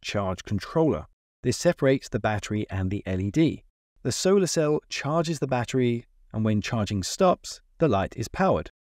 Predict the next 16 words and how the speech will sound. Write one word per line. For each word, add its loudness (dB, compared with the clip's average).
We 0
can 0
also 2
control 0
the 0
light 0
with -6
the -6
switch. -2
The 0
solar 2
panel 0
and 0
the 2
battery 0
provide 0